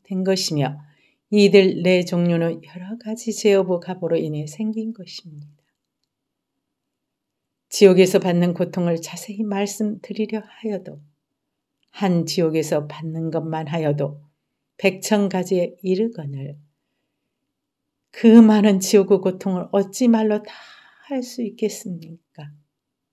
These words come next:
내가 이제 부처님의 이신력과 보현보살님의 질문을 받들어 대략 말씀드린 것이 이와 같습니다.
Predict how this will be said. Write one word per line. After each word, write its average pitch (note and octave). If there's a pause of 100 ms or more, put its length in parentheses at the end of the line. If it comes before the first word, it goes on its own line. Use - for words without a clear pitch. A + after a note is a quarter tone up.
(1800)
내가 F#3
이제 F3
부처님의 F3
이신력과 G3 (520)
보현보살님의 D#3+
질문을 C#3+
받들어 C#3 (560)
대략 F3+
말씀드린 G3
것이 G3
이와 G3+
같습니다. -